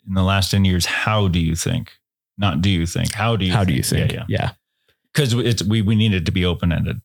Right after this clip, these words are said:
Speaker 2: Yeah.
Speaker 1: So that was the, <laughs> that was, we wanted people's response. So
Speaker 2: So correction. Yeah. How? How do you
Speaker 1: so
Speaker 2: think it?
Speaker 1: you're, that's, that's, and so what we heard and, and, um,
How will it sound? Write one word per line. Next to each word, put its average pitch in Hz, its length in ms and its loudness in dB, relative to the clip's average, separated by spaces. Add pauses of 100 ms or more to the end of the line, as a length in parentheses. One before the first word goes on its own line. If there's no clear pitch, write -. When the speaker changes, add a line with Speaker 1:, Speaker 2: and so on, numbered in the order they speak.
Speaker 2:
Yeah. 107 160 0
Speaker 1:
So 90 80 0
that 101 140 0
was 87 160 -4
the, 101 100 2 (340)
<laughs> - 40 -10
that 107 80 0
was, 98 160 2
we 113 200 2
wanted 113 320 2
people's 95 320 0
response. 90 420 -2
So 127 320 0
Speaker 2:
So - 140 -2
correction. 101 480 0
Yeah. 76 160 -2 (100)
How? 92 460 0 (140)
How 104 160 0
do - 80 -2
you - 40 -4
Speaker 1:
so 135 140 2
Speaker 2:
think 110 160 0
it? 110 60 2
Speaker 1:
you're, 127 360 0
that's, 123 380 -2
that's, 120 360 -2 (220)
and 107 240 4
so 117 220 2
what 107 420 -2
we 123 280 2
heard 92 360 0
and, 92 380 2
and, 90 500 2
um, 85 540 0